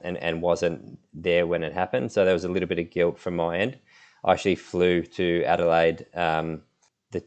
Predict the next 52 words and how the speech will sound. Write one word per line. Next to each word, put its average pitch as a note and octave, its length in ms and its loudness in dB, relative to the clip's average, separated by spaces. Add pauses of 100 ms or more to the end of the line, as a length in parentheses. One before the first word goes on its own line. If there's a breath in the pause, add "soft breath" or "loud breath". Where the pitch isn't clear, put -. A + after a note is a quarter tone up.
two F#2 200 0
days E2+ 260 2
later G2+ 400 4
to F2 80 -2
be F2 180 0
with E2 180 -2
the E2+ 100 2
South E2 260 2
Australian, E2+ 580 -2 (600)
my D#2+ 180 -4
ex-teammates F#2+ 640 0
from F#2 140 -4
the E2 100 -2
year E2+ 300 0
previous F2 520 -4
to F#2+ 60 -8
that, A2+ 300 0
just - 240 -8
to - 80 -14
spend E2+ 360 -2
a, E2+ 200 2
a D#2+ 60 -4
couple F2+ 280 -4
of E2+ 60 -2
days E2 260 0
with - 140 -10
them. F#2+ 240 -4
Stayed E2 380 0
at - 160 -4 (560 soft breath)
Callum E2 240 0
Ferguson's E2+ 560 0
house, F2+ 320 2
a, D2+ 360 0
a, E2+ 220 -4
a E2+ 60 -6
close - 340 -2
friend E2+ 260 -2
of E2+ 60 -4
mine. F2 300 -2
So, E2+ 280 2 (460 soft breath)
um, E2 560 4 (300)
we, F2 300 -4 (220)
I, E2 220 -2
I F2+ 120 0
did E2+ 200 -4
that. E2+ 160 4
I E2 80 4
felt F2+ 260 4
I D#2+ 60 4
just D#2+ 160 -2
had E2 220 0
to - 80 -6